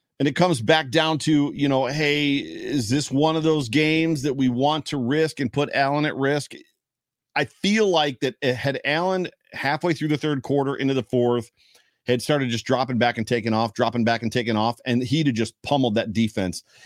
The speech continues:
It got to the point in that game, the Zach Moss run play was the perfect example. There was just many plays where the Bills would snap the ball,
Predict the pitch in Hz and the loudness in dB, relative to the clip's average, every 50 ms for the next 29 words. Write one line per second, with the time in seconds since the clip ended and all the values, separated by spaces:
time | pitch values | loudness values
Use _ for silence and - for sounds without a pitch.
0 | - _ - - 233 214 294 294 285 277 214 247 202 175 - - - 185 185 185 | -16 _ -6 -4 -2 0 0 0 0 0 0 0 0 0 0 0 0 0 0 0
1 | - - 143 135 143 156 151 156 135 113 143 139 135 127 123 110 107 101 - _ | 0 2 2 2 2 2 0 -2 -2 -2 0 0 0 0 0 0 0 -2 -4 _
2 | _ _ _ _ _ _ _ - - - - 175 165 180 135 110 190 220 240 233 | _ _ _ _ _ _ _ -20 -20 -10 -2 0 0 2 2 4 2 2 2 2
3 | - 170 170 180 208 190 - - 143 156 175 180 143 - - 135 123 117 113 127 | 2 2 4 4 4 2 0 2 2 2 2 2 0 0 0 0 2 2 0 -2
4 | 113 127 113 - 160 147 147 139 120 107 98 127 135 135 - - 82 78 _ _ | -2 -4 -2 -2 -2 -2 -2 -4 -4 0 0 0 0 0 -2 -6 -8 -8 _ _
5 | - - - _ - 160 214 269 254 190 220 202 139 - 143 139 131 156 180 196 | -20 -20 -6 _ 0 2 2 2 0 0 -2 -2 -2 -2 0 0 2 2 2 2
6 | 190 143 - 143 151 151 170 190 214 156 156 160 156 147 143 143 120 131 117 120 | 0 -2 -2 0 0 2 2 0 -2 -2 0 0 0 0 0 -2 -2 -2 0 0
7 | 180 226 240 226 254 190 135 - 147 151 160 190 190 - 165 143 113 139 151 143 | 0 0 0 0 -2 -4 -4 -2 0 2 2 0 0 -2 -2 0 2 2 2 2
8 | 123 113 104 107 - | 2 0 -2 -4 -8